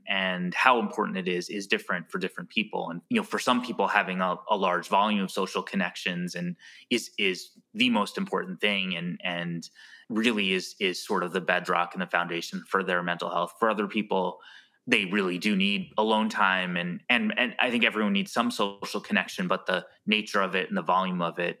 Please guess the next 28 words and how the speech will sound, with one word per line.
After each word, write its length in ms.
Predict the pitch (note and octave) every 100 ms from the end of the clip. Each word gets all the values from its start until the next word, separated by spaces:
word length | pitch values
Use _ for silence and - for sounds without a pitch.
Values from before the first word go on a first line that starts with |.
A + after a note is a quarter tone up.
| _
is 160 | A2+ G#2
different 320 | G2+ - F#2+
for 80 | G2
different 320 | F2+ - F2+
people. 400 | - G2+ - -
So 320 | - G2+ F#2 - - - - -
broadly, 440 | B2 B2 A2+ G#2+
I 40 |
think 400 | G2 G#2+ G2+ - _ G#2
identifying 960 | G#2+ G#2+ G#2+ G#2 G#2 F#2 F#2+ F2+ F#2+ - -
for 300 | G2+ G2 - -
each 180 | A2+
individual, 400 | G#2 F#2+ G2+ G2
both 240 | F#2 F#2+ -
us 220 | F#2+ -
as, 280 | F2 - - -
as, 300 | F2 E2+ - _ _ _ _ _ -
as 400 | F2+ E2 D#2+ -
physicians 640 | - B2 C#3 - A2+ G2+
and, 300 | F#2+ F2 F2 -
and 480 | F2+ F2 E2 E2 - _ -
healthcare 320 | B2+ - G#2
workers, 320 | F#2 F#2 G#2
but 140 | F#2+ A#2
also 300 | G#2+ - G2+
for 200 | - F#2+
individuals 460 | F#2+ F2+ F#2+ F2
themselves 600 | G#2 F2 - G#2 F#2 F2+